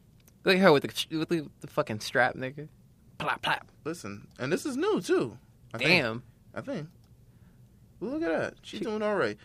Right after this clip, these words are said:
Speaker 2: She's married to the other nigga, the other famous nigga, Courtney B. Vance.
Speaker 1: Courtney B. Vance.
Speaker 2: He was in, he got, like, mad Oscars for that O J Simpson versus the O J, um, show on
Speaker 1: Word,
Speaker 2: T V.
Speaker 1: he did that?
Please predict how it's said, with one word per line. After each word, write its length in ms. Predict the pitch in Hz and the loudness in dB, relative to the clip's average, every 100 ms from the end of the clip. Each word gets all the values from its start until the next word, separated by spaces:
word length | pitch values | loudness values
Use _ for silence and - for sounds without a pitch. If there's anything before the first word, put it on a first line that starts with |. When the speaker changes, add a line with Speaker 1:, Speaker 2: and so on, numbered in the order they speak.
| - | -8
Speaker 2:
She's 180 | 165 | -4
married 160 | 180 202 | 2 4
to 60 | 202 | 6
the 80 | 190 | 8
other 200 | 202 190 | 8 6
nigga, 260 | 143 110 | 2 2
the 100 | 113 | 4
other 140 | 156 165 | 4 2
famous 320 | 156 135 117 | -2 -2 -4
nigga, 200 | 104 92 | -6 -6
Courtney 420 | - 147 143 139 | -4 -2 -2 -2
B. 200 | 123 127 | -2 -4
Vance. 600 | 127 135 110 78 - - - - | 0 0 -2 -6 -14 -18 -20 -4
Speaker 1:
Courtney 320 | 185 170 160 | 2 2 2
B. 160 | 143 143 | 0 0
Vance. 420 | 127 156 127 113 | 2 2 0 -2
Speaker 2:
He 120 | 143 | 0
was 200 | 151 139 | 0 0
in, 1120 | 139 139 139 135 131 131 131 131 131 127 120 | 0 0 0 0 -2 -2 -2 -2 -2 -4 -4
he 120 | 123 135 | -6 4
got, 240 | 147 131 | 6 8
like, 180 | 131 127 | 4 2
mad 260 | 127 131 123 | 2 4 4
Oscars 580 | 113 123 - 123 113 | 4 2 0 -2 -2
for 160 | - 127 | -2 0
that 160 | 113 - | 0 2
O 160 | 117 | 0
J 260 | 120 117 117 | 2 2 0
Simpson 840 | - 117 117 113 113 110 107 87 - - | -2 -8 -6 -6 -6 -6 -8 -10 -14 -20
versus 400 | 110 110 110 - - | -8 -8 -8 -14 -10
the 100 | 107 | -6
O 160 | 113 | -4
J, 480 | 113 113 110 104 95 - - - - - - | -4 -2 -2 -4 -8 -14 -20 -20 -20 -20 -14
um, 200 | 92 85 | -8 -8
show 380 | 95 - 87 76 - | -6 -4 -4 -4 -4
on 80 | |
Speaker 1:
Word, 220 | 139 175 185 | 4 6 6
Speaker 2:
T 40 | |
V. 20 | |
Speaker 1:
he 60 | 196 | 6
did 180 | 196 202 | 4 4
that? 260 | 214 220 | 4 4